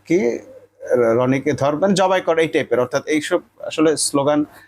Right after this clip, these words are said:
মুখে আনলে হয়তো, আহ, ইয়ে খাইতে হবে, রেস্ট্রিকশন খাইতে হবে, এরকম বাজে স্লোগানগুলো তারা দিতে শুরু করেছে।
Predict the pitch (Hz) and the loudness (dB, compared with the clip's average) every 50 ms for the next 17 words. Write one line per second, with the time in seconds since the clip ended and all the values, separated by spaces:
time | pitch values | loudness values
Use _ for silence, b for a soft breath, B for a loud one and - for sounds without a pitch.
0 | B B B B - 120 123 - 147 143 139 143 143 135 135 131 - 135 135 131 | B B B B -2 -2 0 0 0 0 0 2 2 2 0 0 0 2 2 2
1 | 123 120 113 98 - - - - _ _ _ - 135 127 120 - 123 107 - 101 | 4 4 2 2 0 0 -4 -8 _ _ _ -2 0 0 0 0 -2 -2 -2 -2
2 | 98 98 92 92 92 92 - - _ - - - - - 127 127 - - - 131 | -2 -2 -2 -4 -6 -6 -8 -14 _ -20 -14 -10 -6 -4 -4 -4 -4 -4 -4 -2
3 | - - 123 - 110 98 - 92 90 90 90 92 92 - B B B B B B | -2 -2 -2 -2 -4 -4 -2 -2 -2 -2 -4 -6 -10 -12 B B B B B B
4 | B B _ _ _ - 139 135 143 147 131 120 110 127 135 139 123 143 135 - | B B _ _ _ -4 -4 0 0 2 2 2 2 2 0 2 0 0 -2 -2
5 | - 131 123 117 123 123 127 117 117 120 117 - 113 101 104 101 - - _ _ | 0 0 0 0 0 0 0 0 0 0 0 0 -2 -2 -2 -4 -4 -6 _ _
6 | - 104 107 - 110 - - 98 90 90 - - 92 90 - - - 95 - _ | -8 -6 -6 -6 -4 -6 -6 -6 -6 -8 -8 -8 -8 -8 -8 -10 -12 -14 -20 _
7 | _ | _